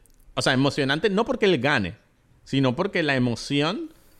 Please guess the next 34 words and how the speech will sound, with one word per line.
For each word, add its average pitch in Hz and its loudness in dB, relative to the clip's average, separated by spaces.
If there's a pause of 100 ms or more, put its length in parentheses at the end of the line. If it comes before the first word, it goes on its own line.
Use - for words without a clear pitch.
(300)
está 123 -2
totalmente 185 -4
justificada 135 -4 (560)
de 156 -2 (1000)
este 147 -4
tipo, 302 -8 (120)
o 131 -4
sea, 135 -4 (260)
te 147 -2
demuestra 139 2
que 185 2
tú 127 0
puedes 156 0 (180)
lograr 113 0
lo 165 -2
que 151 -4
tú 113 -6
quieras 151 -2
si - -4
le 110 2
pones 107 -4
corazón. 95 -4
Ese 139 0
es - 0
como 185 -2
que 131 0
el, 113 0
si, 123 -4
si 120 -4
se 123 2
resume 151 -4
todo 226 -4
esto, - -8
es, 110 -2